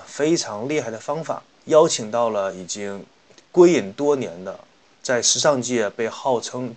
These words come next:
“极简女王”的基尔桑达进行了长期的合作。这个基尔桑达是服装界的极简主义设计女王，过去因为不满自己的老东家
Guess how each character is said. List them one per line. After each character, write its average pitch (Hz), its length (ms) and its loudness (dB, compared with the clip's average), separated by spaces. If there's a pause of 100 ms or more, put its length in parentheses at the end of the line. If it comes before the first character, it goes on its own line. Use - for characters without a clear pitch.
“极 170 340 0
简 127 340 0
女 107 100 -4
王” 90 320 -10
的 113 160 -4 (140)
基 135 220 -2
尔 95 120 -2
桑 123 240 -4
达 87 240 -10 (380)
进 113 140 -8
行 104 160 -6
了 98 40 -10
长 104 220 -12
期 110 140 -12
的 104 80 -10
合 92 160 -14
作。 101 180 -12 (1000)
这 202 140 2
个 170 100 2
基 170 280 2
尔 127 100 6
桑 131 240 -2
达 104 240 -2
是 113 160 -6
服 123 240 -6
装 127 240 -2
界 123 240 -2
的 98 160 -6
极 131 220 -6
简 123 200 0
主 107 240 -10
义 98 60 -12
设 110 220 -4
计 101 80 -12
女 85 180 -14
王， 80 100 -20 (460)
过 147 180 4
去 123 300 -2
因 131 80 0
为 135 140 0
不 131 180 -4
满 95 240 -4
自 123 100 -8
己 113 120 -8
的 107 40 -6
老 95 160 -6
东 123 240 -6
家 95 200 -4